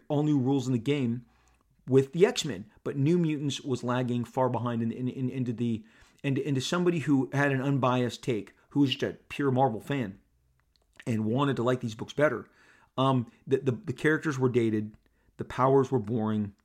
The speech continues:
the consequences and the stakes were, were very low. And, and so I had negotiated that if I were going to come on board, because I had, again, this is the reality of young Rob Liefeld, was that I was,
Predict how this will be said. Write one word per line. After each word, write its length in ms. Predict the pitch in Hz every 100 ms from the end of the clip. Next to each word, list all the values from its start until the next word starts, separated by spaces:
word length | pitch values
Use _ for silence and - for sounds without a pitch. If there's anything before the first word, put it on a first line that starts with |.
| _ _ _
the 80 | -
consequences 840 | - - 127 127 123 123 120 120 110
and 100 | 107
the 60 |
stakes 400 | 104 - 123 -
were, 260 | - 104 90 -
were 140 | 120
very 280 | 117 135 120
low. 300 | 101 85 - _ _ _ -
And, 180 | 139 127
and 180 | 139
so 420 | 127 156 139 127 117 _ _ -
I 180 | 123 143
had 240 | 131 123
negotiated 840 | 123 113 160 175 - 113 120 147 - _ _ _ -
that 140 | 120
if 140 | 135 139
I 180 | 131
were 260 | 117 117 190
going 260 | 127 131 135
to 340 | 127 123 127 _
come 180 | - 143
on 140 | 151 139
board, 280 | 104 113
because 420 | 123 127 135 113 - _ -
I 120 | 107 123
had, 220 | 127 113 _ _
again, 380 | 139 131 170 135 - _
this 180 | 139 139
is 200 | 156 135
the 100 | 139
reality 580 | 131 131 143 156 151 151
of 240 | 131 113
young 200 | 120 127
Rob 260 | 123 123 113
Liefeld, 400 | 113 110 113 104
was 220 | 110 104
that 180 | 117 -
I 200 | 110 113 113
was, 380 | 107 110 104